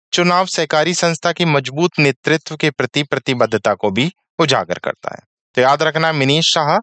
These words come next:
National Cooperative Dairy Federation of India Limited के नए अध्यक्ष चुने गए हैं।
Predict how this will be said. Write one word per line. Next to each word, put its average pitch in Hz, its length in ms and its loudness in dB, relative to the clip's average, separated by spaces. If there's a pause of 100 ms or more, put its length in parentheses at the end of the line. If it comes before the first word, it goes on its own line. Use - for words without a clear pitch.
(400)
National 143 460 0
Cooperative 135 520 0
Dairy 135 280 0
Federation 120 480 0
of 127 180 0
India 123 240 2
Limited 104 400 -4
के 135 140 0
नए 113 180 2
अध्यक्ष 110 520 -2 (120)
चुने 120 240 0
गए - 80 -2
हैं। - 180 -10